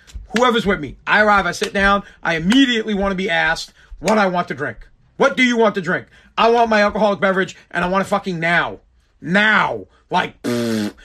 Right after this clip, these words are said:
it's not that hard to make a Captain and Ginger. I do not wanna wait for it. So, depending on how fast I get my Captain and Ginger, you get, I have, like, a scorecard. I'm like, "Oh." You know, basically, if you don't notice the server, but your stuff arrives,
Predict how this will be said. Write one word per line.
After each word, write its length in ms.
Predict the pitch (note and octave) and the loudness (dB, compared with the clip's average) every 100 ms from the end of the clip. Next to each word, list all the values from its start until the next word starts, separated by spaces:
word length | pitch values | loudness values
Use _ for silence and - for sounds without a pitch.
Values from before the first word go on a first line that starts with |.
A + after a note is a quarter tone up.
| - | -8
it's 160 | - F3+ | -6 0
not 200 | G#3+ A3+ | 2 4
that 160 | A3+ A3 | 4 4
hard 180 | A3+ | 4
to 60 | F#3+ | 2
make 120 | G3+ | -2
a 60 | - | -4
Captain 380 | - G3+ G#3+ F#3+ | -2 -2 -2 -4
and 80 | |
Ginger. 400 | D#3+ F#3 E3 D#3 - - - | -4 -4 -2 -4 -6 -10 -2
I 120 | F#3 | -2
do 220 | D#3+ A3 | 0 0
not 220 | A#3+ A#3 | 2 2
wanna 200 | A3 G#3+ | 4 2
wait 200 | F#3+ G3 | 2 2
for 280 | F3 D#3 A#2 | 0 -4 -10
it. 80 | - _ _ | -10 _ _
So, 240 | - F#3 - - _ _ _ | 0 0 0 -8 _ _ _
depending 280 | C3+ F#3 G3 | -2 0 2
on 80 | |
how 100 | F#3 | 0
fast 260 | - G#3 F#3+ | 2 0 2
I 60 | G#3 | -2
get 140 | G3+ | 0
my 80 | G3+ | 0
Captain 280 | A3 G#3 G#3+ | 2 2 0
and 120 | F#3+ | 0
Ginger, 340 | A3+ A#3+ D4 - _ _ _ _ _ - | 0 0 -2 -4 _ _ _ _ _ -12
you 160 | C3+ | -4
get, 300 | D#3+ F#3+ F#3+ - | 0 0 -2 -2
I 100 | E3 | 0
have, 100 | F3+ | 2
like, 160 | G3 F3+ | 0 -2
a 40 | |
scorecard. 500 | - - B3+ A3+ E3+ | -12 -4 -2 0 -2
I'm 80 | C3+ | -2
like, 200 | B2 - | -6 -8
"Oh." 280 | F3 F#3 - - _ _ - - | -4 -2 -4 -10 _ _ -20 -10
You 100 | - | -2
know, 60 | F#3 | 0
basically, 420 | C#4 D#4+ G4+ E4+ | 0 0 0 -2
if 100 | G#3+ | -2
you 60 | B3+ | 0
don't 240 | D4+ C4 | 0 0
notice 560 | F#3+ G3 A3 A#3+ C4+ - | 0 2 2 2 -2 -4
the 100 | G#3+ | -6
server, 640 | G3+ G#3 G#3 A3+ C#4 D4+ - - - - - | -4 0 0 2 0 -2 -6 -20 -18 -12 -4
but 200 | B3 G#3+ | -2 0
your 100 | G3 | -2
stuff 540 | - - - B3 - | -2 -4 0 0 0
arrives, 920 | G#3+ E3 E3 G3+ B3+ - - - - | -2 0 2 4 4 0 -6 -12 -12